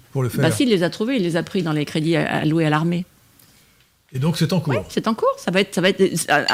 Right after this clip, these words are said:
Speaker 2: ça sera fini avec son deuxième mandat.
Speaker 1: Voilà.
Speaker 2: Euh,
Speaker 1: Il faut qu'il soit réélu.
Speaker 2: exactement, exactement. Il faut qu'il soit ré-, il faut absolument qu'il soit réélu pour finir un tas de choses.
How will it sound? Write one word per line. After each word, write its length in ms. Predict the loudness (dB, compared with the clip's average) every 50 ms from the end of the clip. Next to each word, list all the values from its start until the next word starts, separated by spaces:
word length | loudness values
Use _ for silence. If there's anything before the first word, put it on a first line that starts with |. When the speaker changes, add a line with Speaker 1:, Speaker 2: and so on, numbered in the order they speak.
| 0 0 -2
Speaker 2:
ça 200 | -4 -2 -2 -2
sera 180 | 0 2 2 2
fini 320 | 2 2 2 2 2 2
avec 160 | 2 0 0
son 120 | 0 0 0
deuxième 280 | 2 2 2 2 2
mandat. 400 | 2 2 0 0 0 0 -2 -4 -8 -16 _ _ _ -20 -14 -8
Speaker 1:
Voilà. 160 | -6 -6 -4 -4 -6 -8 -4 0 4
Speaker 2:
Euh, 280 | 6 6 8 8 8 8
Speaker 1:
Il 40 | 8
faut 60 | 8
qu'il 100 | 8 8 8
soit 100 | 6 6
réélu. 260 | 6 4 2 0 -2 -4 -4
Speaker 2:
exactement, 580 | -2 0 0 0 0 0 -2 -2 -2 -2 -4 -4 -4
exactement. 380 | -2 -2 -2 -2 -2 -2 -2
Il 60 | -2
faut 100 | -2 -2
qu'il 100 | -2 -2
soit 140 | 0 0 0
ré-, 120 | 2 2 0
il 80 | 0
faut 80 | 0 0
absolument 240 | -2 -2 -2 -2 -2
qu'il 80 | -2
soit 120 | -2 0 2
réélu 260 | 4 4 4 2 2
pour 160 | -2 -4 -4
finir 240 | -2 0 0 0 0
un 60 | -2
tas 80 | -2 -4
de 40 |
choses. 340 | -4 -4 -6 -6 -6 -8 -10